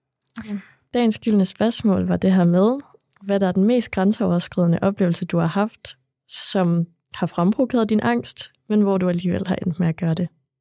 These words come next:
Speaker 1: Ja. Øhm, jamen, øh, jeg, øh, jeg havde en periode, hvor at jeg, altså meget, meget kort, jeg tror, vi havde skrevet sammen sådan,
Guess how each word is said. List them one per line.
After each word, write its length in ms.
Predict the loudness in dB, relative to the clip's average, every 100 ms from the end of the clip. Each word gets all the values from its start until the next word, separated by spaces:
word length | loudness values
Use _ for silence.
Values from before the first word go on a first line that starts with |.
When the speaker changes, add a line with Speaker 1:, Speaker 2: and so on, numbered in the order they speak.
| _ _ -16
Speaker 1:
Ja. 160 | -12 -12 _ _ _ _ _ _ -20 -20 _ -6
Øhm, 540 | -2 0 0 0 -4 -6 _ _ _ _ _ _ _ -14
jamen, 220 | -6 -4
øh, 300 | -2 -4 -6 -10
jeg, 400 | -8 -6 -6 -6
øh, 520 | -6 -6 -6 -6 -8 -12 _ _ _ _ _ _ _
jeg 140 | -10 -8
havde 400 | -6 -4 -4 -4
en 420 | -4 -4 -4 -8 -10
periode, 600 | -8 -6 -4 -4 -4 -8 _ _ _ _ _
hvor 300 | -10 -10 -6
at 300 | -8 -8 -8
jeg, 720 | -6 -4 -4 -4 -6 -6 -8 -12 _ _
altså 260 | -12 -10 -12 _ _ _
meget, 320 | -16 -10 -8
meget 220 | -6 -6 -8
kort, 500 | -8 -6 -8 -10 -16 _
jeg 60 | -16
tror, 160 | -12 -12
vi 60 | -8
havde 140 | -8
skrevet 280 | -8 -10 -10
sammen 260 | -10 -10 -12
sådan, 280 | -12 -10